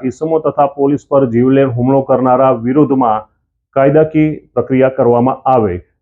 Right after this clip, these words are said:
વિશેષમાં તેઓએ અમદાવાદના બુટલેગરો વિશે પણ મેન્શન કરેલું છે. ત્યારે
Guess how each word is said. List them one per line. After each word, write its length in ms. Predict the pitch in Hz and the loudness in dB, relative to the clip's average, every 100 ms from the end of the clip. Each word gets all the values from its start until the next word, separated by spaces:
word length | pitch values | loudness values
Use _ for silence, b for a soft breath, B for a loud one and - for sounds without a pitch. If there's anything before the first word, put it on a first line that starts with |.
| - | -4
વિશેષમાં 540 | 117 123 180 - 165 | -4 -2 -10 -2 0
તેઓએ 320 | 160 139 110 104 _ _ - | 2 2 2 -2 _ _ -4
અમદાવાદના 600 | 127 147 156 156 143 147 | 0 2 4 2 0 -2
બુટલેગરો 520 | 123 120 139 135 143 | -2 -2 -2 0 0
વિશે 260 | 131 127 151 | -2 -4 -4
પણ 200 | 151 143 | -2 -2
મેન્શન 400 | 131 131 151 139 | -2 -2 -4 -2
કરેલું 340 | 135 135 143 | 0 0 0
છે. 180 | - 170 | 0 -2
ત્યારે 420 | 160 156 131 98 | 2 2 2 0